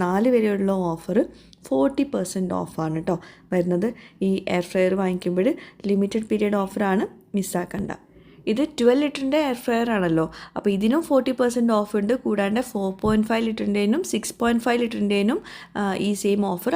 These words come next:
അവൈലബിൾ ആണ് കേട്ടോ, ഫോർട്ടി പെർസെന്റ് ഓഫർ. ഇതൊരു ഡ്രം ബാസ്ക്കറ്റ് ആട്ടോ. ഈ ബാസ്ക്കറ്റ് ഇതാ, ആ, ബാസ്ക്കറ്റ് എടുത്ത് കാണിച്ചു തരാം.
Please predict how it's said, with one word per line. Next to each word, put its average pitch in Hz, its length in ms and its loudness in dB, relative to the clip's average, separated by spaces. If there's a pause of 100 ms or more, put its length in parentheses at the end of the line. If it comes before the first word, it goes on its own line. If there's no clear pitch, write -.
അവൈലബിൾ 175 460 2
ആണ് 170 100 0
കേട്ടോ, 190 200 0
ഫോർട്ടി 180 320 0
പെർസെന്റ് 185 380 0
ഓഫർ. 175 200 -2 (640)
ഇതൊരു 262 260 0 (140)
ഡ്രം 208 200 -2 (100)
ബാസ്ക്കറ്റ് 226 540 0
ആട്ടോ. 151 220 -4 (220)
ഈ 220 100 0 (140)
ബാസ്ക്കറ്റ് 196 540 -4
ഇതാ, 180 120 -4 (340)
ആ, 185 60 -8 (280)
ബാസ്ക്കറ്റ് 175 340 -4
എടുത്ത് 170 220 -6
കാണിച്ചു 160 240 -6
തരാം. 208 180 -2